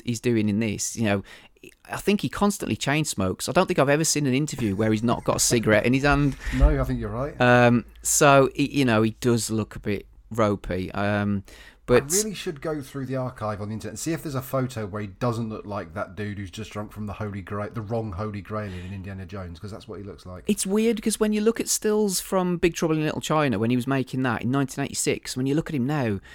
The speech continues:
Speaker 1: and I, I know it's, w-, it's like thirty odd years ago, isn't it?
Speaker 2: Yeah.
Speaker 1: So it's, I mean, 'cause you forget about that as well. And that's the thing with this film, it doesn't feel like it's a thirty-year-old film for me. It doesn't kind
Speaker 2: No.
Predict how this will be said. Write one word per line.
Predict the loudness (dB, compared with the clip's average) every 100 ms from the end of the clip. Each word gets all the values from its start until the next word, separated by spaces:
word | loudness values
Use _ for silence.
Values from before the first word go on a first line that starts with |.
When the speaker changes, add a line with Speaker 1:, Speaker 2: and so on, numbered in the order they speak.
| -20 -2
Speaker 1:
and | 0
I, | 2
I | 2
know | 4 4
it's, | 4 0
w-, | -4 -8 -8
it's | -8 -4
like | -2 -4
thirty | -2 0 0 0
odd | -2
years | 0 0 0
ago, | 0 -2 -2
isn't | 0 -2
it? | -2
Speaker 2:
Yeah. | 2
Speaker 1:
So | 2
it's, | 2 0 -4
I | -2
mean, | -2 -2 -10 -14
'cause | -2 0
you | 0
forget | 0 0
about | 2 2
that | 2 -2
as | 0
well. | 4 4 4 -4 -20 -4
And | -2
that's | 0 -2
the |
thing | 0 0
with | 2 -2
this | -2 -2
film, | 0 0 0 -4
it | -8 -8 0
doesn't | 0 2 -2 -4 _ _ _ _ _ _
feel | -20 -2 0 2 2 2 0 -4 -2
like | 0 0
it's | -4 -6
a | -6
thirty-year-old | -6 -10 0 2 2 -2 -4 -2 0 0 0 -2 -4
film | -6 -4 -2 -4
for | -6 -6
me. | -4 -2 -4
It |
doesn't | -2 -2 0 -4
kind | -2 -2
Speaker 2:
No. | -2